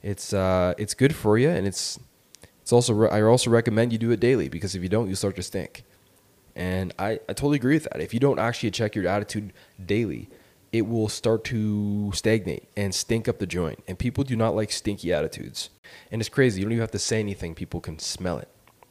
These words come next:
Jordan Harbinger has a show called The, uh, Art of Charm. And in this show, he talks about all these things that you can do to, to kind of improve your life and this and that. He has this one thing where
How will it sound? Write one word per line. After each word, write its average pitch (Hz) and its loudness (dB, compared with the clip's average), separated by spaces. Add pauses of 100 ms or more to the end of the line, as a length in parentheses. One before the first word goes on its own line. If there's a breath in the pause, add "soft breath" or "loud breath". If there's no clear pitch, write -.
(1200 loud breath)
Jordan 113 4
Harbinger 107 4
has 101 -2
a 92 -6
show 98 -2
called 92 0 (640 loud breath)
The, 92 -8
uh, 90 -8
Art 104 -2
of 98 -12
Charm. 92 -6 (560 loud breath)
And 98 -6
in 104 -2
this 98 -2
show, 107 2
he 101 -2
talks 95 -2
about 90 0 (500)
all 110 4
these 104 0
things 101 -2
that 90 -8
you 87 -8
can 92 -6
do 98 -2
to, 87 0
to - -10
kind 95 -4
of 90 -4
improve 95 -2
your 98 0
life 95 0
and 90 -6
this 92 -8
and 85 -6
that. 90 -4 (300 loud breath)
He 123 2
has 123 6
this 104 0
one 107 2
thing 107 2
where 95 2